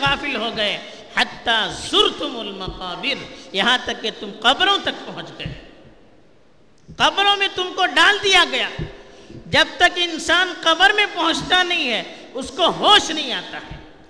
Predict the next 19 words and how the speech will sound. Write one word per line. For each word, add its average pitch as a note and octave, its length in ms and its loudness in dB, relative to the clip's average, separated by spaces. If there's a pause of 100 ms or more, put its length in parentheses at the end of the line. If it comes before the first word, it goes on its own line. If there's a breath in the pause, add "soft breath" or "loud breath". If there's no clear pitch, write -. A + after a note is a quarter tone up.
(200)
اور G3 140 -4
موت A3+ 720 -2
کیسے C#4+ 360 2
آتی D#4+ 400 2
ہے؟ F#3 280 -4 (540)
آج C4 400 4
کل C#4 180 -6 (100)
کے C4 100 -2
ایام B3+ 480 2
نے C#4+ 280 0
تو B3 360 -8 (360)
اس G3+ 140 -8
کی A#3 160 -4
حقیقت A3 600 0
بالکل D#4+ 480 0
واضح C4 220 0 (160)
کر F3+ 140 -6 (100)
دی۔ F3 60 -14 (1160)
نہ F#3+ 100 -4